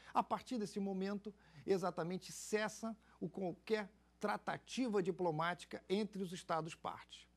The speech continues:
E aí há a necessidade de se regular certas situações diplomáticas, mesmo durante os conflitos armados. E aí se elege uma potência protetora. Se ela só tiver o objetivo de zelar pela questão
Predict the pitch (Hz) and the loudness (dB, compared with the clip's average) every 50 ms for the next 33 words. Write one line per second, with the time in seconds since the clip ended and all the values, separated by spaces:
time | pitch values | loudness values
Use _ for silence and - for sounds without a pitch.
0 | _ _ - - - - 277 277 254 233 208 208 220 214 214 - - - - - | _ _ -20 -20 -2 2 4 6 6 6 4 4 2 0 -4 -10 -18 -10 -2 2
1 | 190 208 208 202 190 - - 208 175 - - 180 165 160 165 170 175 165 - - | 2 4 4 2 2 2 0 0 0 0 -2 0 2 4 4 4 2 -2 -8 -16
2 | - _ - 208 - - 226 196 151 185 233 226 202 202 170 160 165 185 202 185 | -10 _ -4 -4 -2 0 -2 0 2 2 0 2 2 2 4 4 2 2 0 -2
3 | - - - - 170 - - 160 143 - - 147 139 147 139 135 - - 151 139 | -4 -6 -4 -4 -4 -4 -6 -8 -10 -8 -10 -6 -4 -4 -4 -4 -4 -6 -6 -4
4 | 135 135 123 - 127 123 123 127 131 127 123 - - - 127 113 - - - - | -4 -6 -6 -6 -8 -8 -6 -8 -8 -10 -12 -12 -12 -12 -12 -12 -14 -20 -20 -20
5 | - 123 - - 147 151 175 202 220 208 180 196 190 180 160 180 170 165 202 226 | -20 -14 -6 -2 2 6 6 6 6 6 4 4 2 4 6 6 6 6 6 4
6 | 214 - - 160 - - 170 160 - - 160 160 156 156 143 139 147 127 127 131 | 4 0 -2 -6 -4 -4 -4 -4 0 2 2 2 2 2 0 0 0 0 0 -6
7 | 127 120 110 - - - - - - - 247 269 254 220 220 233 208 - - 247 | -8 -10 -12 -14 -16 -20 -20 -20 -2 2 6 6 6 6 6 2 0 0 2 2
8 | 220 202 190 190 190 202 202 175 196 208 208 202 - - 196 175 - - 180 180 | 4 4 4 2 2 2 2 2 2 0 0 0 0 0 -2 -2 0 0 -2 -2
9 | - 196 170 160 180 180 160 - - - - 139 131 117 113 - - - - - | -2 -4 -4 -2 -4 -2 -2 -4 -4 -2 -2 -2 -2 -4 -6 -12 -18 -20 -20 -20
10 | - - - - 294 285 277 254 208 - - - 339 - - - - 240 180 147 | -12 -8 -4 -2 0 0 0 0 -2 -2 -2 -2 -4 -4 -4 -4 -2 -2 -2 4
11 | 156 202 233 247 240 226 220 220 208 180 214 190 202 226 180 - - 190 202 170 | 4 4 6 6 4 4 4 4 2 2 2 0 0 -2 -2 -2 0 2 4 4
12 | 151 117 113 107 - - - - - - - 131 156 175 123 - - - _ _ | 4 2 0 -8 -14 -18 -20 -20 -20 -12 -4 0 2 2 2 0 -4 -14 _ _
13 | _ _ _ _ - 123 139 160 143 127 135 165 208 208 196 - - - 185 175 | _ _ _ _ -6 0 2 2 4 4 4 2 2 2 0 -2 0 2 2 4
14 | 160 143 123 - - 156 135 - - - 202 208 202 175 | 2 0 -2 -2 -4 -4 -4 -2 0 0 0 0 0 -4